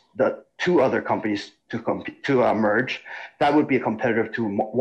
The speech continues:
Walmart, which reduces Walmart's market share. Therefore, it creates a better competition.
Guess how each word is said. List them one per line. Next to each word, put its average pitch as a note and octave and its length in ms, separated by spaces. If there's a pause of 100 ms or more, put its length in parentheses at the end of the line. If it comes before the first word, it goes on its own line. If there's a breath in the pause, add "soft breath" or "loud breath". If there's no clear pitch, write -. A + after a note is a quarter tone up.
(100)
Walmart, A2 280
which A#2+ 240
reduces A2+ 680
Walmart's G#2 480
market G#2+ 300
share. A2+ 400
Therefore, C3 320
it G#2 80
creates G#2 340
a G#2+ 60
better G#2 260
competition. G2 720